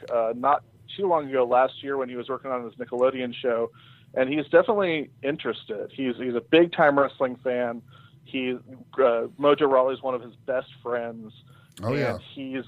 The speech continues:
Speaker 1: just, anytime he gets a chance to be around N X T or be around the Performance Center or go to a W W E show, he's super into it. He's like a massive child as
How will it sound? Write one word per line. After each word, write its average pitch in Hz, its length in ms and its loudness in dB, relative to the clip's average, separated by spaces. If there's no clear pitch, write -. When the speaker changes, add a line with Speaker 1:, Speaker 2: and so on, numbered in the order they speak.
Speaker 1:
just, 127 260 -6
anytime 147 460 2
he 143 60 0
gets 135 180 -2
a 123 40 -6
chance 131 260 -6
to 120 420 -6
be 147 160 2
around 139 300 4
N 131 100 -8
X 131 160 -12
T 131 320 -12
or 120 100 -8
be 127 200 -10
around 123 200 -2
the 113 60 -6
Performance 160 560 -2
Center 139 360 0
or 113 60 -2
go 127 180 -2
to 127 60 -2
a 123 60 -2
W 123 180 -8
W 120 280 -10
E - 120 -12
show, 135 180 2
he's 127 220 -14
super 151 320 0
into 135 300 -2
it. 123 180 -2
He's 147 280 -8
like 151 240 6
a 131 120 4
massive 131 760 -2
child 123 600 -4
as 120 80 -6